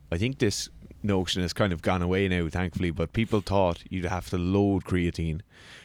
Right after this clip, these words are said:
and then have a plateau or a maintenance phase, and then you take, stop taking it for a while, and then you load it again, have your plateau, your maintenance, then stop taking it for a while. Uh, all the studies, <sighs> I hate saying all the studies, but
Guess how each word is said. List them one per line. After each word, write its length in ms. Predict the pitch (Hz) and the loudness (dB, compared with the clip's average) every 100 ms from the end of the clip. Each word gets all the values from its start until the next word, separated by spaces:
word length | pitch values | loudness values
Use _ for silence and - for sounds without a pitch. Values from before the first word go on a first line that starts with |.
| - | -8
and 100 | - | -2
then 140 | 95 90 | 0 0
have 140 | 87 | 0
a 80 | 90 | -2
plateau 380 | - 95 87 95 | 2 2 4 4
or 160 | 92 | 4
a 60 | 85 | 4
maintenance 580 | 90 92 - 90 82 - | 2 0 0 -2 -2 -2
phase, 340 | 87 82 78 | 0 0 -2
and 100 | 90 | -2
then 120 | 87 | -2
you 140 | 87 78 - - | -4 -6 -10 -8
take, 380 | 95 92 90 | -4 -2 -4
stop 300 | - 98 90 | -4 -2 0
taking 300 | - 90 - | 0 -2 -2
it 60 | 82 | -4
for 120 | 92 | -4
a 40 | 87 | -2
while, 180 | 87 | -2
and 120 | 82 87 | -2 -4
then 100 | 87 | -4
you 120 | 87 | -2
load 340 | 90 98 95 | 2 2 0
it 80 | 80 | -2
again, 340 | 80 85 82 - - - - - | -2 -2 -2 -4 -8 -12 -18 -6
have 200 | 107 87 | -2 0
your 100 | 87 | -2
plateau, 440 | - 90 85 101 92 | 0 -2 0 -2 0
your 120 | 85 | 0
maintenance, 540 | 90 87 - 85 - | -2 -2 -4 -6 -4
then 180 | 98 85 | -4 -4
stop 280 | - 85 78 | -2 -2 0
taking 320 | 90 87 92 | 0 0 -2
it 60 | 80 | -2
for 140 | 87 | 0
a 60 | 82 | 2
while. 260 | 85 80 - - - - - - - 90 | 2 0 -4 -12 -18 -16 -12 -12 -4 0
Uh, 300 | 90 78 - - | 2 2 0 2
all 400 | 104 101 101 95 | 4 4 4 2
the 100 | 87 | -2
studies, 600 | - 92 87 80 - - - | -2 -2 -2 -4 -6 -12 -18
<sighs> 140 | - - | -14 -10
I 840 | - - - 98 - - - - | -8 -6 -8 -8 -12 -18 -10 -6
hate 220 | 110 98 - | -2 0 2
saying 260 | 95 85 | 2 2
all 260 | 76 95 90 | 4 4 2
the 100 | 80 | 0
studies, 380 | - 92 82 80 | 0 2 0 0
but 180 | 92 | 0